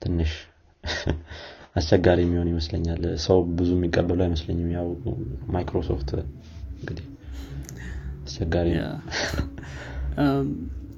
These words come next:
Speaker 2: ምናልባት አንድ የረሳሁት ፖይንት ከዚህ ከችግሮች ጋር ተያይዞ፣ እ፣ አንዳንድ ሊኮች አሉ። አንደኛው በእርግጥ ፓስወርድ የሚባለውን አሁን ለምሳሌ ፓስወርድ ብለህ ታይፕ ስታደርግ ምንም ሳጀስት ለማ-፣ ለ-፣ አያደርግም። እሱ ጥሩ ነገር ሆኖ ኤ ፒ አይ ኪ፣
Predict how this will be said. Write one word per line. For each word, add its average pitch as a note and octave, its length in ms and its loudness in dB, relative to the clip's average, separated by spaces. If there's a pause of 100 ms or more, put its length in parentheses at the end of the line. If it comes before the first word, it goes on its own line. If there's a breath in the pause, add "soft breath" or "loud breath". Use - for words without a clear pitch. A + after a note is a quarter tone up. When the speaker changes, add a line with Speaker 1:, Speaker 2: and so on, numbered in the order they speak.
Speaker 2:
ምናልባት F#3 560 12
አንድ E3+ 220 6
የረሳሁት D#3+ 480 6
ፖይንት D#3 300 4
ከዚህ D#3 340 4 (100)
ከችግሮች D3+ 880 4
ጋር D#3 160 4
ተያይዞ፣ D3+ 300 6 (540 loud breath)
እ፣ C3+ 140 -6 (160)
አንዳንድ E3 400 8
ሊኮች D#3+ 440 4
አሉ። C3 220 0
አንደኛው D#3+ 440 6 (500)
በእርግጥ F3 320 4 (140)
ፓስወርድ F3 420 8
የሚባለውን D#3+ 600 8 (100)
አሁን E3 200 4
ለምሳሌ E3 400 6
ፓስወርድ E3 380 2
ብለህ D3+ 200 4
ታይፕ D3+ 260 2
ስታደርግ E3+ 400 0 (320 loud breath)
ምንም D#3+ 240 4
ሳጀስት D3+ 400 2
ለማ-፣ C3+ 240 4 (300)
ለ-፣ D3 160 2 (100)
አያደርግም። D3+ 600 4
እሱ C#3 180 -2 (160)
ጥሩ C#3 240 -4
ነገር C#3 260 4
ሆኖ D3+ 200 6
ኤ E3 120 8
ፒ F3 160 2
አይ E3 160 6
ኪ፣ D#3+ 200 2